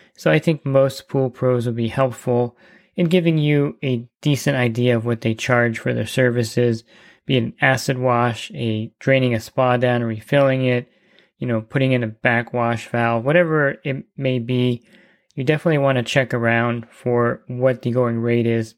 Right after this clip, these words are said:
I think one of the easiest things you can do is also call Leslie's Pool Supply and ask them how much it would cost to have someone come out, put a filter in.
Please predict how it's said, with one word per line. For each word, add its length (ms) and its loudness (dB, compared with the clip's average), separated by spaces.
I 60 -2
think 240 0
one 120 4
of 60 -2
the 160 -4
easiest 360 2
things 200 0
you 60 -2
can 160 -2
do 340 2
is 140 0
also 560 0
call 220 2
Leslie's 460 0
Pool 260 -2
Supply 420 0
and 160 0
ask 440 -4
them 180 0
how 100 -2
much 200 -2
it 20 -2
would 160 -4
cost 420 0
to 60 -10
have 240 -2
someone 220 -6
come 180 -4
out, 260 2
put 120 2
a 40 -2
filter 440 0
in. 180 -6